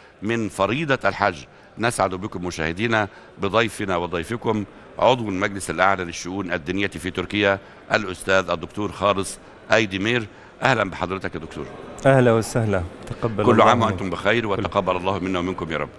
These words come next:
Speaker 2: كل عام وأنتم بخير، وتقبل الله صالح أعمالكم إن شاء الله.
Speaker 1: نعم. دكتور خالص، آه، آه، حججت من قبل؟
Speaker 2: نعم، حججت كثيرا عندما كنت في صغري، لأنني نشأت في المملكة العربية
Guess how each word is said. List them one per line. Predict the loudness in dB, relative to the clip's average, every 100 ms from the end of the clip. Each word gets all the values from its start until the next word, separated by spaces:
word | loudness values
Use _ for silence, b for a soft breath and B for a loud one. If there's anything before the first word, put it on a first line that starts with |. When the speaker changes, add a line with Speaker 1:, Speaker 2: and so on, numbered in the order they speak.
| -20 -20 -12
Speaker 2:
كل | -6
عام | -2 -2 0 0
وأنتم | -2 -2 -2
بخير، | -2 2 4 4 2
وتقبل | -2 -2 -2 0 2
الله | 4 6 4 4
صالح | 2 2 2 2
أعمالكم | 2 2 2 0 0 -2 -2 -2
إن |
شاء | -2 0 0
الله. | 2 0 -2 -6 -4
Speaker 1:
نعم. | 2 4 2 -2
دكتور | -4 -2
خالص، | 4 4 4 -2 2
آه، | 4 4 2 -4 -12 -14 -10 0
آه، | 6 6 6 2 -4 -6
حججت | -2 2 2 0
من | -2 -2
قبل؟ | -4 -6 -6 -20 -20 -20 -20 -20 -20 -20 -12 -2
Speaker 2:
نعم، | 0 0 -2 -10 -16 -16 -4 2
حججت | 6 4 2 0
كثيرا | 2 6 8 8 6
عندما | 4 6 6 6
كنت | 4 2 0
في | 0 0
صغري، | 2 6 8 8 4 -2 -16 B B -12 -2
لأنني | 2 4 4 6 6
نشأت | 4 4 0 0 -2
في |
المملكة | 0 2 4 4 2 6
العربية | 6 6 2 0